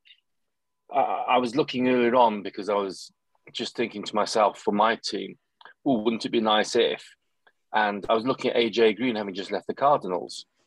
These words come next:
and he's thirty-three, well past his best. He's still got eight hundred thirty-one yards in that offense last year, eight hundred thirty odd. And as a complimentary piece,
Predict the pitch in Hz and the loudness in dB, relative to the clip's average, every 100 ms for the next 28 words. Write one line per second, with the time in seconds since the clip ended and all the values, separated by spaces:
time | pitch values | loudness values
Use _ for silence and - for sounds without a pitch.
0 | _ 113 120 123 - 113 - 101 - 98 | _ -2 0 0 0 0 0 -6 -2 0
1 | 101 98 _ _ _ _ 120 123 - 107 | 2 0 _ _ _ _ 4 4 4 -2
2 | 101 101 101 101 - - 120 220 180 151 | -2 -8 -4 -4 -6 -18 -6 -4 -2 -2
3 | 117 123 107 92 110 95 95 101 151 104 | -4 -6 -12 -8 -6 -2 -2 0 0 -2
4 | - - 104 107 - - 147 147 117 - | -4 -4 0 0 -2 0 0 0 -8 -8
5 | - 95 92 - 180 - _ _ _ - | -6 -4 -4 -6 -6 -8 _ _ _ -2
6 | 110 117 107 98 - 104 92 98 92 - | -2 -2 -4 -4 0 0 4 4 4 -2
7 | _ - - _ _ _ - 123 120 113 | _ -20 -20 _ _ _ -2 2 2 -2
8 | - _ _ _ _ _ - - - - | -8 _ _ _ _ _ -20 -20 -12 0
9 | 123 107 - 131 117 120 113 113 - 139 | 2 2 -2 -2 0 -2 -2 -8 -4 -4
10 | 69 - | -4 -10